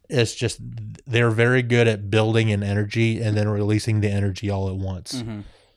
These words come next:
Speaker 1: And I really, really dig stuff like that.
Speaker 2: I've also been listening to a lot of Three Six Mafia. Um, a lot of the,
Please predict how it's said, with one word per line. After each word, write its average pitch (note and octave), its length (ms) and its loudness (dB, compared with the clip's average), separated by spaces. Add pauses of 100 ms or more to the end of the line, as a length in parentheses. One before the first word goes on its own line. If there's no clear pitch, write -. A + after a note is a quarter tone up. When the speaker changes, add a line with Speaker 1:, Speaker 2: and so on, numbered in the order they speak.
(140)
Speaker 1:
And G2+ 120 -10
I G2+ 80 -4
really, G#2 380 2
really G2+ 300 -2
dig F#2+ 280 -4
stuff - 320 -8
like G#2 200 -10
that. - 280 -12 (560)
Speaker 2:
I've A#2 140 -8
also C3 300 0
been A#2+ 220 0
listening A#2 420 -4
to A#2 160 -6
a - 20 -4
lot G#2+ 220 -2
of G2 100 -8
Three C3 300 -2
Six - 360 -6
Mafia. A#2+ 800 -2 (720)
Um, G2+ 520 -8 (340)
a - 80 -4
lot D#3 240 2
of D#3+ 140 -2
the, C#3+ 360 4